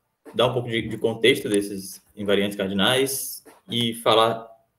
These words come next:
depois dos conjuntos magros e de medida nula, que vão ser sobre os quais a gente vai definir os principais invariantes aqui,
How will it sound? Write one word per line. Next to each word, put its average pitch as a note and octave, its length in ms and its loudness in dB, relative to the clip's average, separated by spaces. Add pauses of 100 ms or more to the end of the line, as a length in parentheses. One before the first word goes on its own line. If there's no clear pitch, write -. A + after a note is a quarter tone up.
(120)
depois B2 340 2
dos A#2 140 -2
conjuntos A#2 560 -6
magros D#3 440 0
e B2 80 -6
de A#2 80 -4
medida A2 260 2
nula, G#2+ 300 4
que - 160 -10
vão A2+ 160 -6
ser - 560 -2
sobre A2 500 0
os G#2 120 -6
quais A2 240 2
a G#2 40 0
gente G#2+ 120 -8
vai F#2+ 100 0
definir G#2 280 -4
os G#2 60 -6
principais G2+ 640 0 (160)
invariantes G2+ 480 0 (180)
aqui, C#3+ 460 -6